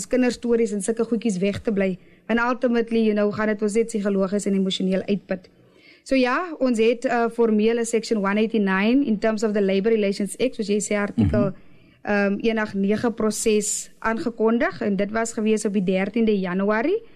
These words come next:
Speaker 1: Ehm, dit was nou die Dinsdag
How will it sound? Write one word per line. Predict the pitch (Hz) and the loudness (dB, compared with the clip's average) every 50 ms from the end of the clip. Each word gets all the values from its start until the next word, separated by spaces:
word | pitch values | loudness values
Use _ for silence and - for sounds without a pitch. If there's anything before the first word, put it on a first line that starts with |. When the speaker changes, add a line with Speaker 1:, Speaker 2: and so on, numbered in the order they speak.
| - - - - - - - - - | -20 -20 -20 -20 -20 -20 -20 -10 -4
Speaker 1:
Ehm, | - 220 208 208 202 202 202 202 196 - 196 | -2 0 2 2 2 2 0 0 -2 -2 -2
dit | 208 214 196 | -2 -2 -2
was | 214 226 220 214 | -2 -2 -2 0
nou | 208 214 208 208 | 0 0 2 2
die | 208 208 208 202 190 - - - _ _ | 4 4 2 2 0 -4 -10 -20 _ _
Dinsdag | - 220 220 214 190 214 202 - - - - | 0 0 2 2 0 -2 -4 -4 -8 -12 -14